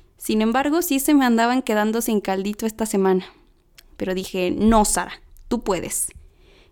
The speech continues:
Y pues, heme aquí, otra semana más, hablándole al micrófono, pensando que soy influencer y gestora cultural. Y bueno, como ya escucharon, hoy hablaremos nada más y nada menos que de la lírica griega.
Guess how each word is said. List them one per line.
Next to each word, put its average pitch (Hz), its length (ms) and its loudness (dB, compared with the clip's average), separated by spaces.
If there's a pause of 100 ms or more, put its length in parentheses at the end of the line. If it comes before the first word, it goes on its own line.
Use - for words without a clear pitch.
(140)
Y 330 400 6
pues, 262 480 -2
heme 196 200 2
aquí, 277 480 0
otra 202 240 0
semana 180 340 0
más, 240 340 0 (140)
hablándole 208 480 2
al 196 100 2
micrófono, 302 680 4
pensando 220 500 0
que 208 80 -4
soy 226 220 0
influencer 269 800 2
y 285 100 0
gestora 226 560 -2
cultural. - 420 -6 (760)
Y - 100 -2
bueno, 208 300 2 (120)
como 226 200 2
ya 262 100 4
escucharon, 339 500 4 (200)
hoy 247 160 8
hablaremos 233 480 0
nada 226 160 0
más 226 240 0
y - 20 0
nada 214 200 0
menos 240 480 0
que 233 180 0
de 247 120 0
la 254 180 -2
lírica 220 520 -2
griega. 180 540 -4